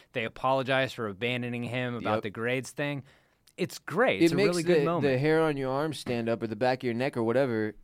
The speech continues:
Speaker 2: and to have a moment like that in such a st-, a seemingly stupid movie is, uh, is something. It's like one of the, it's one of the scenes in this movie that I think makes it really, really work
Speaker 1: Mm-hmm.
Speaker 2: and puts some actual weight behind it.
Speaker 1: Mm-hmm. Yeah, I mean, taking this movie as a whole, we kinda said earlier that there's,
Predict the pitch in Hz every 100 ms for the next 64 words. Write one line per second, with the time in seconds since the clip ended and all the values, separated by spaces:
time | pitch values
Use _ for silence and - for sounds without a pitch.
0 | 117 117 113 139 131 151 131 139 139 120
1 | 110 117 113 107 131 107 - - - _
2 | - 117 104 151 143 120 107 - 160 156
3 | 113 117 175 110 104 101 107 110 107 101
4 | 107 104 104 101 - _ - 127 185 226
5 | 98 - 131 156 156 170 139 135 135 147
6 | 175 160 160 151 135 123 131 135 120 120
7 | 127 117 117 113 - 104 104 120 123 110
8 | 107 104 143 135 - - 123 117 107 -
9 | 117 110 165 160 127 120 113 107 101 127
10 | 131 95 82 80 - - 123 117 123 -
11 | _ _ _ 170 220 170 175 151 220 277
12 | 220 185 180 165 135 117 135 151 131 113
13 | - _ _ _ - 135 131 131 - 139
14 | 143 - 156 139 147 147 127 117 113 -
15 | 123 123 117 104